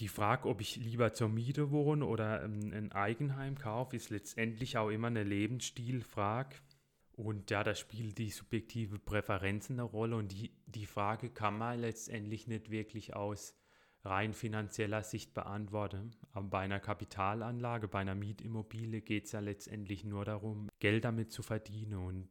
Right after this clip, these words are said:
die Frage kann man dann, denke ich, schon eher rein wissenschaftlich objektiv beantworten.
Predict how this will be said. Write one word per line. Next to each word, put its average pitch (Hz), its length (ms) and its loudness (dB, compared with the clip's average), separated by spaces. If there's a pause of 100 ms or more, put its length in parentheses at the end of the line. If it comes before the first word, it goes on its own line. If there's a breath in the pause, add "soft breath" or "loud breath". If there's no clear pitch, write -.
die 107 160 -10
Frage 113 500 -2
kann 101 220 -2
man 104 120 0
dann, 101 200 -2
denke 98 220 -2
ich, - 120 -8
schon 101 220 -2
eher 101 480 -4
rein 98 480 -2
wissenschaftlich 101 1000 -6
objektiv 98 680 -8
beantworten. 95 760 -6